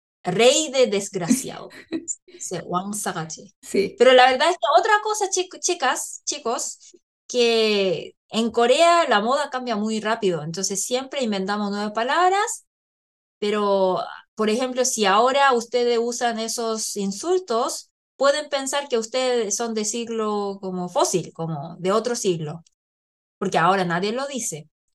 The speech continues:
Speaker 1: Por ejemplo, Papton usa mu-, mucho menos estos días.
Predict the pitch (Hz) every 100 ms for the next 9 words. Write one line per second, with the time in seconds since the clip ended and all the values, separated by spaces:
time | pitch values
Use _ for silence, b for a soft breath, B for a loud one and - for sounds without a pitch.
0 | _ _ 226 262 285 277 277 247 - 349
1 | 381 440 - _ _ _ _ _ _ _
2 | _ _ - 208 214 185 190 190 180 185
3 | 175 185 165 151 170 208 - 214 - 277
4 | 247 285 330